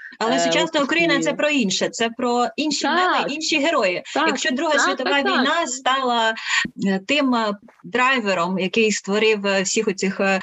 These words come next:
Speaker 1: марвелівських, е, дісішних супергероїв, про які ми і зараз дивимося фільми, і які є топами, це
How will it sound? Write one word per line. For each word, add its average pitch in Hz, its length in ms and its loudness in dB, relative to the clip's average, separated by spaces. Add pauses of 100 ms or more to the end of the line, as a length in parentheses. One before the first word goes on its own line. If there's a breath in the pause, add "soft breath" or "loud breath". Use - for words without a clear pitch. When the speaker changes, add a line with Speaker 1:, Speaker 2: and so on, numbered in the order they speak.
(100)
Speaker 1:
марвелівських, 220 960 0
е, 190 140 2
дісішних 208 680 0
супергероїв, 220 500 0
про 208 120 0
які 190 160 -2
ми 202 200 0
і 175 100 -6
зараз 185 520 0 (100)
дивимося 165 840 0
фільми, 277 480 0
і 196 220 0
які 180 220 0
є 165 280 2
топами, 160 480 0
це 254 320 0